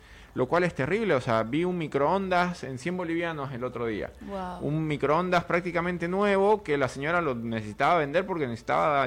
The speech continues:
Speaker 1: llevarle la comida a, a, a sus, a sus chicos en su casa. Muebles, eh, muebles que uno los tiene y los usa, comedores, living, eh, usados, que la gente, bueno, dice, "No necesito un comedor, pero necesito comer".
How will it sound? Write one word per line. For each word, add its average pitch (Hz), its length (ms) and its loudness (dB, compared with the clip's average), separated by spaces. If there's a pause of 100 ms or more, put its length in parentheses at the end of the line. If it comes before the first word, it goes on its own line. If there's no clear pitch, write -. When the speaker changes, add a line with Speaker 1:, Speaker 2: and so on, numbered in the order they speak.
Speaker 1:
llevarle 127 400 2
la 123 140 0
comida 143 340 -2
a, 110 380 0
a, 87 220 -4 (180)
a 101 60 -4
sus, - 120 -20 (240)
a 92 80 -4
sus - 140 -16
chicos 156 280 -4
en 123 100 -6
su 113 100 -14
casa. 170 400 -2 (420)
Muebles, 135 800 2
eh, 113 220 -4
muebles 175 420 -2
que - 100 -8
uno 175 300 -2
los 139 180 -4
tiene 190 600 -4 (240)
y 120 300 -2
los 117 260 0 (200)
usa, 170 680 0
comedores, 147 580 2
living, 165 520 -4 (440)
eh, 113 180 -4
usados, 165 600 0
que 135 160 -4
la 123 100 0
gente, 160 380 -4
bueno, 160 240 0
dice, 139 180 -6
"No 147 160 -6
necesito 156 400 -6
un 165 80 -4
comedor, 151 400 0
pero 156 140 4
necesito 151 340 0
comer". 170 420 2